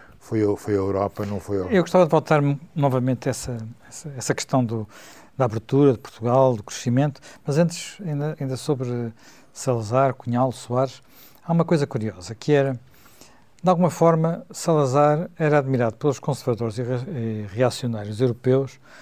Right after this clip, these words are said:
Speaker 2: como sendo um exemplo, como sendo alguém que teve um sucesso extraordinário. Cunhal, muitas, às vezes dizia-se dele, "Ah, se Cunhal tivesse nascido noutro país, se tivesse sido um francês,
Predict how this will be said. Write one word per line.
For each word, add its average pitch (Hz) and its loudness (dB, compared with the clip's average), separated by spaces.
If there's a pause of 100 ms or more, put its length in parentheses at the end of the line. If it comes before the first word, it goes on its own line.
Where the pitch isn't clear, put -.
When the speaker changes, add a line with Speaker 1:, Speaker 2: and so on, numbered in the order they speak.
(220)
Speaker 2:
como 139 -2
sendo 143 -4
um 131 -2
exemplo, 101 -6
como 120 -6
sendo 131 -2
alguém 127 2
que - -12
teve 120 -4
um 123 -6
sucesso - -4 (520)
extraordinário. 110 -6 (1000)
Cunhal, 160 4 (440)
muitas, 131 0
às 127 0
vezes 123 -2
dizia-se 113 -4
dele, 131 0 (340)
"Ah, 139 2
se - -14
Cunhal 135 0
tivesse 131 -4
nascido 127 -6
noutro 127 -4
país, 120 -4 (260)
se - -20
tivesse - -4
sido 139 -2
um 131 0
francês, 135 0